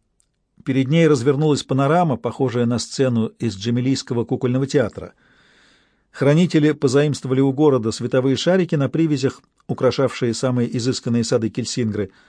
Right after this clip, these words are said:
Сферы сияли золотым и алым, рисуя цветные круги на быстрой воде.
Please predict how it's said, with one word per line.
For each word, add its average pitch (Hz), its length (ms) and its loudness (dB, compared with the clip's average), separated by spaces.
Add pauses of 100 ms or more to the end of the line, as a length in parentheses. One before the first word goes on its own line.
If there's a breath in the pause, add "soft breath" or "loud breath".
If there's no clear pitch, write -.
(480 soft breath)
Сферы 175 680 2
сияли 151 520 0
золотым 139 480 2
и 127 220 -4
алым, 151 480 0 (400)
рисуя 135 420 0
цветные 135 440 0
круги 131 320 -2
на 110 120 0
быстрой 107 320 -6
воде. 101 320 -2